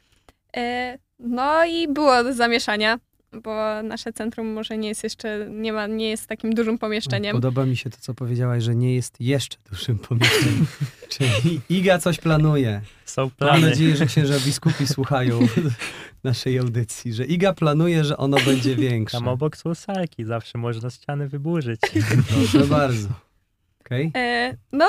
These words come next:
Speaker 1: więc tam było zamieszania. Było dużo ludzi, którzy chcieli pomóc. Było, e, w momencie, kiedy pojawił się tylko post na, e, Facebooku, na Instagramie, e, że zbieramy, że zbieramy dla żołnierzy z,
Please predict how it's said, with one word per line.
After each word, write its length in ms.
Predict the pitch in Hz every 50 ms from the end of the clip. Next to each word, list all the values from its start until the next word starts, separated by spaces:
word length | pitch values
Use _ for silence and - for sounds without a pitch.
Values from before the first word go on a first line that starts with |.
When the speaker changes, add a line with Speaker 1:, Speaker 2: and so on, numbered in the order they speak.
| 427 392
Speaker 1:
więc 400 | 440 427 427 440 - - - - - - _
tam 280 | - 330 339 359 349 294
było 240 | 311 294 269 254
zamieszania. 640 | 233 226 226 214 220 226 - 214 208 214 220 233 269 277 _ _ _ _ _ -
Było 320 | 240 226 240 233 233 240
dużo 260 | 233 262 262 254 247
ludzi, 260 | 247 240 233 220 233
którzy 340 | 226 _ - 226 220 220 226
chcieli 320 | 226 - - 240 233 240 233
pomóc. 360 | 262 247 247 262 269 262 240
Było, 360 | 226 240 233 226 226 226 233 - _ _ _ _ _ _ _ -
e, 240 | - 214 214 214 226
w 20 |
momencie, 340 | 247 233 233 240 240 - 233
kiedy 220 | - 226 220 233 226
pojawił 340 | - 226 233 226 226 233
się 100 | - -
tylko 220 | 220 - - - 233
post 320 | - 240 240 - - _ -
na, 340 | 214 208 208 202 202 196 202 _ _ _ _ -
e, 260 | 214 202 202 196 208
Facebooku, 540 | - - 233 226 220 - 254 254 - - 214
na 100 | 208 208
Instagramie, 680 | 208 220 - - 214 208 220 220 220 220 220 214 214 214 - _ _ _ _ _ _ _ _ _ _ - -
e, 520 | 220 208 208 208 208 208 208 202 202 208 -
że 360 | 226 220 233 226 220 220 220 - _ _ _
zbieramy, 560 | - 233 233 262 277 254 226 220 208 214 226 - _ _ _ _ _ _ _ _ _ _ _ - -
że 160 | 226 226 226
zbieramy 540 | 220 - 233 226 226 226 220 220 208 208 208
dla 480 | - 220 214 214 208 202 202 202 202 - - -
żołnierzy 420 | 214 220 214 214 214 220 - 226 214
z, 280 | 214 233 220 220 214